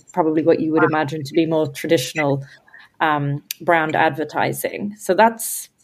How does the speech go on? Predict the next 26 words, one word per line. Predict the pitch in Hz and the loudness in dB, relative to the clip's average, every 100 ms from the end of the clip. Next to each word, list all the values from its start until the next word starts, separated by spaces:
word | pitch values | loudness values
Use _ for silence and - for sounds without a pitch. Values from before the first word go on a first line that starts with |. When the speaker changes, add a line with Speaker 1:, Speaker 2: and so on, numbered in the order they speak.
| - | 2
Speaker 1:
that's | 220 214 | 2 0
Speaker 2:
That's | 202 196 | -6 -4
Speaker 1:
a | |
pretty | - 185 | -4 -2
Speaker 2:
insane. | 196 180 | -2 -2
Speaker 1:
significant | 175 - - 175 | -4 -6 -10 -4
amount. | 170 160 165 - - | 0 0 -2 -12 -2
Yeah. | 196 170 - _ - - - - - - | 2 2 0 _ -20 -20 -20 -20 -20 -6
And, | - 226 233 233 226 - | 2 4 6 4 2 2
um, | 233 226 220 226 220 220 - | 6 8 8 6 2 -4 -8
we've | 208 254 226 | 0 0 4
also | 262 320 - 294 | 2 2 2 2
have | 240 233 | 4 2
studies | 226 226 220 220 202 | 2 0 0 0 2
that | 180 | 2
show | - - 202 | 2 0 2
that | 190 175 - | 2 0 -2
fifty-eight | 233 233 196 202 196 | -4 0 2 2 2
percent | 208 208 180 175 | -4 2 2 2
of | 185 180 | 0 0
consumers | 180 165 - 175 180 269 294 | -4 -8 -6 -2 0 0 -2
bought | - 180 180 - | -2 2 2 0
a | |
new | 185 180 170 | -4 -4 -6
product, | - 185 170 156 151 - - | 0 4 6 6 2 -6 -4
um, | 180 165 151 156 143 | 2 4 2 -2 -10